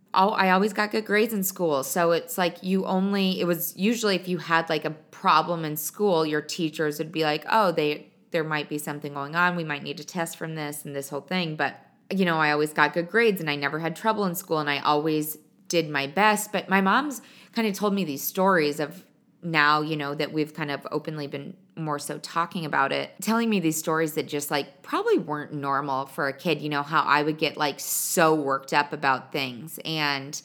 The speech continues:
I, I think I've truly struggled with anxiety from a very young age. And so reading this article, I feel like even right now when I'm talking about this, I, I feel like all over the place. This article,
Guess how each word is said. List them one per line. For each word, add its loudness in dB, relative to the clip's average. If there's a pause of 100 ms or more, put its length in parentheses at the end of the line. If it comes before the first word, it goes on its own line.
I, 0
I 2
think -6
I've -2
truly 0
struggled -2
with -4
anxiety 2
from -2 (220)
a -2
very -2
young -8
age. -12 (220)
And 2
so 2
reading 2
this -4
article, 0 (600)
I 6
feel 2
like 2
even 0
right 2
now 2
when -2
I'm 0
talking -2
about -4
this, -8
I, -4
I -2
feel -2
like 0
all 0
over -4
the -6
place. -4 (280)
This 2
article, 2